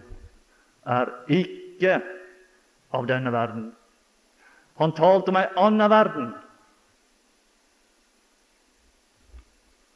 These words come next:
Det var et menneske som sa Pilatus sannheter om det, det usynlige, som vi hørte om her forrige time.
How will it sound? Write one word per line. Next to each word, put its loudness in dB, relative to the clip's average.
Det -10
var -2
et -10
menneske -6
som -14
sa 2
Pilatus -2
sannheter -6
om -6
det, -2
det 2
usynlige, -6
som -14
vi -4
hørte 0
om -6
her -2
forrige -4
time. -4